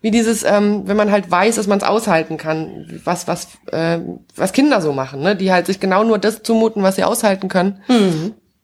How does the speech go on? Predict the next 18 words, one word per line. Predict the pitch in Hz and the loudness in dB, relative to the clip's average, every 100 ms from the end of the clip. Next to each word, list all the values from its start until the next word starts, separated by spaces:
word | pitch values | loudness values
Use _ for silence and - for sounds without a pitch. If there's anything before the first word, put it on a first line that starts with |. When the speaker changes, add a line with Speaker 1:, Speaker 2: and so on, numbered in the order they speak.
| - | -6
Speaker 1:
Ich | 208 202 | -2 0
habe | 220 | 2
ja | 190 | 2
auch | 185 | 2
immer | 196 175 | 2 2
so | |
ein | 170 | 2
bisschen | 175 175 165 151 143 - - - | 0 0 0 -2 -6 -14 -20 -4
den | 160 | -2
Verdacht, | 139 156 139 - - - | 0 -2 -2 -4 -8 -2
dass | 147 | -2
ich | 147 - | 0 0
eigentlich | 127 139 139 139 - | 0 -2 -4 -4 -2
kindlich | - 147 139 139 | -4 -4 -4 -6
trauere, | - 135 127 127 123 131 294 | -6 -4 -4 -4 -6 0 0
ehrlich | 359 370 | 2 0
gesagt. | 262 - 254 - - | -2 -2 -2 -2 -2
Speaker 2:
<laughs> | 294 | -4